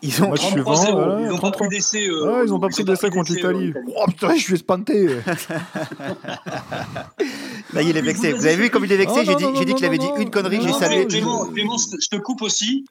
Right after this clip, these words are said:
Speaker 2: J'analyse.
Speaker 3: Franchement, alors, euh, évidemment, les absents ont toujours tort, mais, euh, en, en, contre l'Australie et l'Afrique du Sud, ils jouaient quand même avec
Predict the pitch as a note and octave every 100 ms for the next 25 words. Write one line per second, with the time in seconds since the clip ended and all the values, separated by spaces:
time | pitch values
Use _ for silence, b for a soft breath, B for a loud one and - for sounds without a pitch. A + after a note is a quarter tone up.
0 | _ B2+ C3+ B2 B2+ G3+ - G3 E3+ C3
1 | C#3 B2+ - - _ _ - - - C#3+
2 | D3+ F3 G3+ A3+ G3 F3 - F3+ D#3 D#3+
3 | D#3 D#3+ C3+ A#2 _ C#3 C#3+ - - -
4 | D#2 G#2 F2+ G2+ G2+ - - D3 D3 C#3
5 | F3 G3+ G3 - G3 G3+ F3+ F3+ E3+ D#3+
6 | F#3 C#3+ B2+ D3+ D#3 D3 D3